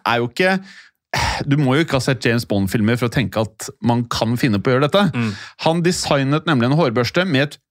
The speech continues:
Speaker 1: hulrom i seg da.
Speaker 2: Ja.
Speaker 1: Og i dette hulrommet så ble det da skjult, eh, dette kartet som han var veldig opptatt av.
Speaker 2: Mm.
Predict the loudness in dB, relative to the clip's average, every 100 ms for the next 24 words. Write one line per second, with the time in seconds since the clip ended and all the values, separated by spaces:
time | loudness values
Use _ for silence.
0 | -4 2 4 4 4 4 2 2 -2 -4
1 | 0 0 2 0 0 -2 -6 -6 -16 -16
2 | -12 -2 2 2 2 2 4 2 2 2
3 | 0 -4 -2 2 2 2 2 2 0 0
4 | -2 -4 -2 2 2 2 0 -2 -2 -2
5 | -2 -2 -2 0 2 0 0 0 0 2
6 | 0 2 2 2 2 2